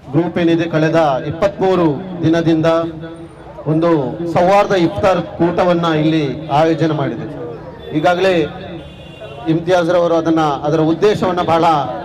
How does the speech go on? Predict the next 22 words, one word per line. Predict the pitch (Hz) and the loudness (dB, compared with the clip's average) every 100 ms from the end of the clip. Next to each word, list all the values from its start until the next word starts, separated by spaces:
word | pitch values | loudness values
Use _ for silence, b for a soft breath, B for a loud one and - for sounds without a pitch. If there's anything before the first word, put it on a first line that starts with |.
| - | -6
ಸ್ಪಷ್ಟವಾಗಿ | - 180 226 196 175 | -2 -2 2 2 2
ಹೇಳಿದ್ರು. | 151 135 127 - 151 135 - - - - - - | 0 -2 -4 -8 -12 -14 -18 -18 -20 -20 -18 -4
ಖಂಡಿತವಾಗ್ಲೂ | 180 214 226 220 208 208 | -2 0 2 2 2 0
ಕೂಡ | 208 202 202 180 202 - - - 160 | 2 4 2 0 -6 -8 -8 -6 -2
ಇಲ್ಲಿ | 175 196 180 | 2 2 2
ಎರಡು | 185 214 220 190 170 160 | 2 4 4 2 -2 -4
ಉದ್ದೇಶ | 160 202 185 196 175 160 - - - - | 0 0 2 2 2 2 -4 -14 -14 -8
ನನಗೆ | 165 180 180 | -4 0 0
ಎದ್ದು | 170 190 | 0 0
ಕಾಣ್ತಾ | 190 170 156 | 0 2 0
ಇದೆ. | 131 110 170 - | -2 -6 -12 -4
ಒಂದು, | 147 175 190 208 208 - 208 208 - - - - - - - | -2 2 2 2 0 -4 -10 -12 -14 -18 -20 -20 -20 -20 -6
ಉಪವಾಸವನ್ನ | 165 196 226 233 226 240 226 214 214 190 170 - - | -2 2 4 4 2 2 2 2 2 0 -2 -10 -4
ಹಿಡಿಯುವಂತ | 170 208 220 220 | -2 2 2 2
ಸಂದರ್ಭದಲ್ಲಿ | 214 196 190 208 202 180 147 139 - - - - | 0 0 0 0 0 0 -2 -4 -10 -14 -16 -4
ಉಪವಾಸವನ್ನ | 160 170 226 247 - 226 | -2 2 2 2 2 0
ಬಿಡುವ | 214 170 208 233 | 2 2 2 2
ಸಂದರ್ಭ | 233 214 208 208 | 0 0 0 2
ಕೂಡ | 185 196 | 0 0
ಬಹಳ | 175 170 180 | 2 2 4
ಪ್ರಾಮುಖ್ಯ | 180 156 - 170 180 180 | 2 0 0 0 0 0
ಆಗಿತ್ತು. | 160 139 123 - | 0 0 -4 -10